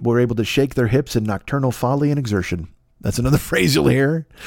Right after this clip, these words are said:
Uh, and then the whole thing ends on a cliffhanger, too. Look, it's, it's a, I think, you know what? You don't even have to listen this time. I think I just told you everything that's in the episode. But who cares? You should listen anyway. It's fantastic. If only so you can start to tell your difference between your Seljuks and your Fatimids. And I think we both, we've all been having that problem.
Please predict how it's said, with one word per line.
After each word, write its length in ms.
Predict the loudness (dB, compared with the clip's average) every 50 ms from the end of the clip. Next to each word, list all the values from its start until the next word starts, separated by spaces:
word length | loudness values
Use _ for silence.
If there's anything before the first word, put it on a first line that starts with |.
| -12 -12 -12 -14 -10 -2 0
Uh, 300 | 2 4 6 6 6 6
and 120 | 4 4 4
then 120 | 6 4
the 60 | 6
whole 120 | 4 4 4
thing 160 | 4 2 2
ends 140 | 2 2 2
on 80 | 0
a 40 | 0
cliffhanger, 580 | -2 -2 -2 -2 0 0 0 0 0 -2 -4 -4
too. 140 | -4 -4 0
Look, 240 | 0 0 0 0
it's, 200 | 0 -2 -2 -2
it's 260 | 0 0 2 2 2 0
a, 80 | -2 -2 -2 0
I 140 | 2 2 2
think, 220 | 2 0 -2 -2 -2
you 120 | 0 2
know 80 | 4 6
what? 220 | 4 4 2 0 -8 -16 -16 -18 -12 _
You 80 | 0 2
don't 80 | 2 4
even 80 | 4
have 60 | 4 4
to 60 | 4
listen 260 | 4 4 4 2 0
this 140 | -2 -2 0
time. 220 | -2 -2 -2 -2
I 60 | -2 -2
think 140 | 0 0
I 60 | 0 -2
just 160 | -2 -4 -4
told 180 | -4 -2 0
you 40 | 0
everything 200 | -2 0 -2 -2
that's 160 | -4 -2 0
in 60 | 0 0
the 120 | 2 2
episode. 320 | 0 0 -2 -4 -4 -2
But 100 | 2 4
who 120 | 4 4 4
cares? 500 | 2 2 2 4 4 4 0 -2 -4 -2
You 80 | -2
should 180 | 0 0 0 2
listen 240 | 2 0 2 2 -2
anyway. 360 | -2 -2 -4 -6 -6 -6 -8
It's 120 | -8 -4
fantastic. 640 | -4 -4 0 2 4 4 4 4 4 2 -2 -4 -6 -12 -14 -12 -10 -8 -8 -4 4
If 240 | 8 8 8 8 6 4
only 560 | 4 6 8 8 6 6 6 6 6 6 6
so 140 | 4 4 4
you 100 | 4 4
can 100 | 4 2
start 200 | 4 4 4 4
to 80 | 4 2
tell 160 | 4 4 6
your 120 | 6 6
difference 300 | 6 4 4 2 2 -4
between 220 | -4 0 0 2 2
your 100 | 2 2
Seljuks 480 | 2 4 4 4 4 4 2 2 2
and 80 | 0 0
your 100 | 0 0
Fatimids. 520 | 2 2 4 4 2 2 -2 -4 -8 -4
And 100 | 0 2
I 60 | 4 4
think 140 | 6 6
we 80 | 4 4
both, 340 | 6 4 4 4 4 4 4
we've 220 | 6 6 6 6
all 120 | 4 2 2
been 100 | 2 2
having 240 | 2 2 0 0
that 180 | 0 0 0 0
problem. 360 | 0 0 0 -2 -2 -4 -6